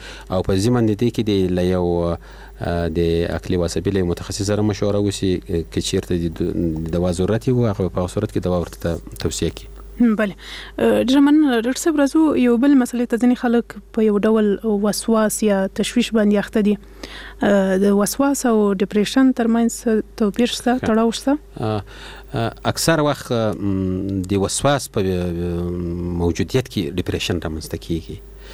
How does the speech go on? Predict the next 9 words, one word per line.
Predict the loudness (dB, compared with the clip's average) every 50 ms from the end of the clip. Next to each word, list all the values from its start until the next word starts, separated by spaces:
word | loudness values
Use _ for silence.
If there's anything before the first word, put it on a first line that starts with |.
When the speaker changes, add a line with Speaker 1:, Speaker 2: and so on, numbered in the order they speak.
| -18 -18 -10 -6 -2
Speaker 1:
یعنی | 0 2 2
وسواس | 2 0 0 0 2 2 2 0 0
دې | -2 -2 0
باعث | 0 0 0 0 0 0
ګرځي | 0 0 -2 -2
چې | -4 -4 -4
ډپریشن | -4 -4 -4 -4 -4 -2 -2 -2 0
رامنځته | 0 0 0 -2 -2 -2 -4 -8
کړي. | -6 -6 -6 -8